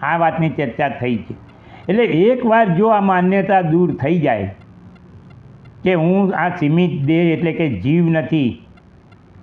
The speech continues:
હું શુદ્ધ ચૈતન્ય રૂપ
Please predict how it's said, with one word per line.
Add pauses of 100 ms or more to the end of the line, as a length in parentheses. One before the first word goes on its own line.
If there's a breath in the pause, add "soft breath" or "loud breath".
(500)
હું (1120)
શુદ્ધ
ચૈતન્ય
રૂપ